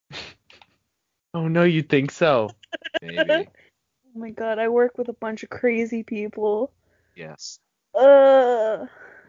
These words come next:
Speaker 1: They're genuinely concerned.
Speaker 2: <laughs> And they're genuinely crazy.
Speaker 3: God.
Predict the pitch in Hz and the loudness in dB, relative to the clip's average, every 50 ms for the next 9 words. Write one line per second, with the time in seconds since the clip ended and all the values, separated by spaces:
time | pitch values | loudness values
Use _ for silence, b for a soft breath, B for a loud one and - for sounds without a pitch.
0 | B _ - 214 202 185 185 - - 208 202 196 196 190 190 185 180 180 170 151 | B _ -12 -10 -10 -10 -8 -4 -4 -4 -2 -2 -4 -4 -4 -4 -4 -6 -8 -8
1 | - - 151 139 131 - - - 120 101 95 92 90 90 95 - - - - _ | -10 -12 -14 -14 -14 -14 -14 -14 -14 -14 -14 -16 -16 -18 -20 -20 -20 -20 -20 _
2 | _ _ _ _ _ - 831 _ _ _ _ _ _ _ _ _ _ _ _ _ | _ _ _ _ _ -20 -20 _ _ _ _ _ _ _ _ _ _ _ _ _
3 | _ _ _ _ _ _ _ _ _ _ - 107 127 107 98 87 87 87 - 104 | _ _ _ _ _ _ _ _ _ _ -16 -14 -14 -14 -14 -16 -16 -14 -14 -14
4 | 110 110 113 107 110 107 101 101 101 107 101 - 85 76 67 78 76 - 71 80 | -14 -14 -14 -14 -14 -16 -16 -16 -18 -18 -18 -18 -18 -18 -18 -18 -20 -20 -20 -20
5 | 87 _ _ _ _ _ _ _ _ _ - - - - - - | -20 _ _ _ _ _ _ _ _ _ -18 -16 -16 -16 -16 -16